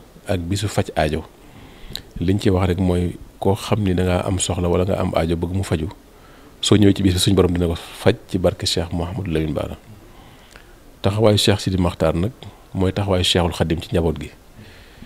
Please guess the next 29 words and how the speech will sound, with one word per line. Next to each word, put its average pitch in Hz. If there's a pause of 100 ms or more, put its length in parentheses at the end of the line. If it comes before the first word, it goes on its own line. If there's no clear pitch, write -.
(360)
Jikkoom 95
la 87
yor, 87 (420)
melokaanam, 92 (540)
doxinam 98 (240)
ak -
s-, -
teg -
tànkam 95 (360)
fi -
nga 104
xam 104
ni 95
fi 92
la 90
maamam 85
tegoon 85
tànkam. 82 (680)
Te 101
mooy 92
sax -
ci -
lislaam 87
ak -
sunna 85
ak -
woon 98
àddina 87
ginnaaw. 78